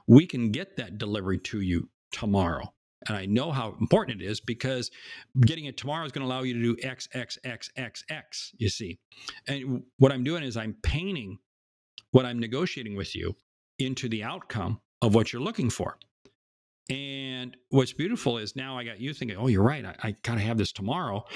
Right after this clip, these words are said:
So you jump on it, you agree to it, and it was of zero additional cost. Where salespeople go wrong, and this, this affects startups so much, is that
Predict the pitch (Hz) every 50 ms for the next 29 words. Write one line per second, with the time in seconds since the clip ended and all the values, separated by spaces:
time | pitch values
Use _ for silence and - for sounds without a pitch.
0 | - - - - - - 127 120 117 117 107 104 107 107 104 98 95 98 98 98
1 | 104 131 180 247 269 - 107 95 85 80 82 - 170 - _ _ - - - 117
2 | 117 110 107 98 98 101 120 175 247 - - - 95 90 110 139 - _ _ _
3 | _ _ _ _ - 139 135 139 135 135 123 110 131 123 117 - - _ - -
4 | 117 104 113 147 160 156 135 123 117 110 110 101 - 117 110 - - 165 143 113
5 | 87 - - - - - 131 131 123 - - - - 139 156 214 214 - - -
6 | 202 185 196 185 165 175 180 185 170 151 - - 151 170 202 220 226 190 143 101
7 | 95 - - 131 135 156 - - - 135 165 190 - - 135 - 139 - - -
8 | - 127 123 117 95 - - - - 135 123 107 - - - - - - - -
9 | - - - - - - 143 143 139 123 135 139 127 120 -